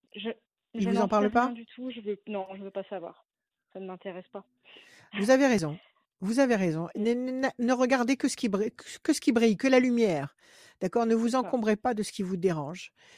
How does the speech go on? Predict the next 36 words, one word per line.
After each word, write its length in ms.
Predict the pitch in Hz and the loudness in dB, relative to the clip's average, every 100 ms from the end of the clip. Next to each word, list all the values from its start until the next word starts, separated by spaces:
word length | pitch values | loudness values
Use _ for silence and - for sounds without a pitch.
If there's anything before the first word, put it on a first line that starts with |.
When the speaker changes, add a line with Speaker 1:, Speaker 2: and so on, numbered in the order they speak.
| - 190 | -18 -6
Speaker 2:
Bon, 180 | 160 370 | -4 2
il 60 | |
y 60 | 220 | 2
a 40 | |
quand 180 | 214 254 | 4 2
même 280 | 269 339 320 | 2 2 2
cette, 340 | - 233 - | 4 2 4
euh, 300 | 208 208 202 196 | 4 6 6 2
cette, 240 | 226 190 _ - | 0 -4 _ -10
cette 220 | - 190 | -6 -2
carte 340 | 262 254 - | 0 -2 -4
de 200 | 190 185 | -6 -4
méchanceté 540 | 190 190 196 175 277 277 | -4 -6 -6 -8 -8 -6
qui 160 | 240 | -6
dit 160 | 208 269 | -2 -4
qu'il 120 | - | 0
y 20 | 226 | 0
a 120 | 233 | 0
des 460 | 208 208 208 208 196 - - _ | 2 4 4 4 0 -10 -20 _
pressions 440 | - 233 - 240 240 | 0 2 2 -2 -2
potentielles. 600 | 208 196 170 - 135 - - | -4 -4 -8 -6 -8 -10 -8
On 180 | 190 202 | -2 0
vous 180 | 190 208 | 0 0
dit 180 | 233 233 | 2 4
d'attendre 460 | 214 - 254 220 | 4 4 0 0
pendant 380 | 185 208 226 233 | -2 -2 0 0
deux 300 | 180 175 233 | -2 2 2
temps. 360 | - 196 247 - _ _ _ _ - _ _ - | 2 0 0 -6 _ _ _ _ -20 _ _ -2
Donc, 340 | 208 208 - | 2 2 0
nous 160 | 196 202 | -4 -4
sommes 240 | - 220 190 | -2 -2 0
en 100 | 180 | 0
avril, 360 | 175 185 240 262 | 0 2 2 4
avril, 440 | 220 208 208 196 | 2 4 4 2
mai, 220 | 180 175 | 2 0
juin. 480 | 160 147 190 196 151 | 0 0 2 4 2